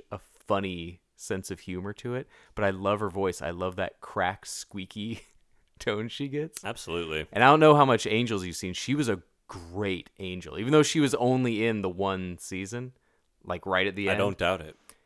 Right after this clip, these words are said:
Speaker 1: She was, like, really tough and really, like, smart mouth. <laughs> She really lipped
Speaker 2: Funny.
Speaker 1: off to people, and, like, she was so great.
Speaker 2: Uh, she, in this movie, I, the first time we watched it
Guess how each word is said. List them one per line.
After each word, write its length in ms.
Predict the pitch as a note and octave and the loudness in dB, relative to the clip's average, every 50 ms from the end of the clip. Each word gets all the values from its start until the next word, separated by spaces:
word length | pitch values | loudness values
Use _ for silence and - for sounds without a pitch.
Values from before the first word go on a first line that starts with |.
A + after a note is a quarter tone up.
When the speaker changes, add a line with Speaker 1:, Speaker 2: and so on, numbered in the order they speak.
| _ _ | _ _
Speaker 1:
She 300 | - - - - C3+ C#3+ | -14 -8 -4 0 2 4
was, 200 | D3 D3 B2+ A#2+ | 4 4 4 4
like, 180 | C3+ A#2 G#2 - | 4 4 4 2
really 340 | F2 E2+ G2 A2+ A#2+ B2 A2+ | -2 -2 0 0 2 0 -2
tough 480 | - - - - C#3+ C#3 C#3 C3+ - - - | -4 -6 -4 2 4 4 4 4 2 -2 -4
and 180 | B2 G#2+ G#2+ G2 | -4 -4 -2 -2
really, 240 | A2 A2+ A#2 B2 A2+ | -2 0 0 0 2
like, 220 | G#2 G2+ F#2+ - - | 2 2 2 0 -2
smart 600 | - - - - G2 E2+ E2 F2+ F#2 F2+ - - | -8 -10 -8 -8 -6 -4 -2 -2 -2 -2 -4 -6
mouth. 400 | A2+ A2+ A2 A#2 B2+ - - - | -4 -2 -2 -2 -4 -6 -8 -8
<laughs> 80 | C#4 C4+ - - _ _ _ - - | -10 -10 -10 -12 _ _ _ -16 -8
She 120 | - A3+ | -6 -4
really 240 | - - E3 D3+ C#3 | -2 0 2 2 2
lipped 400 | A#2 A2 G#2 G#2+ A2 - - - | 0 0 -2 -2 -4 -4 -4 -2
Speaker 2:
Funny. 300 | F2 D2+ F#2+ A2 A#2+ E2+ | 0 2 2 2 0 -2
Speaker 1:
off 40 | D#2+ | -6
to 80 | - | -8
people, 380 | B2+ - C#3 C3+ C3 - D3 C3+ | -8 -6 -6 -6 -4 -2 -2 -2
and, 120 | A2+ A2 | -2 -2
like, 200 | G#2+ F#2+ F2+ F2 _ _ _ - _ _ _ _ _ | -4 -6 -8 -10 _ _ _ -20 _ _ _ _ _
she 140 | - - D3 | -4 -2 -2
was 120 | B2 - | -2 -2
so 240 | - - D3 B2 G#2+ | 0 2 4 4 4
great. 380 | F2+ - F#2 E2+ D#2+ D#2+ - - _ _ - | 2 0 -4 -6 -6 -8 -12 -14 _ _ -18
Speaker 2:
Uh, 40 | - - _ _ _ | -18 -18 _ _ _
she, 500 | - - - - - C#3+ D3+ F#3 E3+ C#3+ B2+ | -16 -14 -12 -6 -2 0 2 4 4 4 4
in 280 | A#2+ - B2 A#2+ A#2 | 4 2 2 2 4
this 180 | B2+ C3 B2+ - | 4 2 2 2
movie, 240 | A#2+ A2 G2 G2+ F#2+ | 0 2 2 4 4
I, 160 | F#2+ G2 F#2+ - | 4 2 0 -4
the 200 | G2 F2 F#2+ F2 | -8 -8 -6 -2
first 200 | - C#3 C3+ - | -2 -2 0 0
time 140 | C3 A2+ | 0 -2
we 120 | G2 F#2+ F#2 | 0 -2 0
watched 380 | F2 F2 E2+ E2+ - - - | 2 2 2 2 0 -4 -8
it 180 | - E2 D#2 - | -10 -10 -10 -10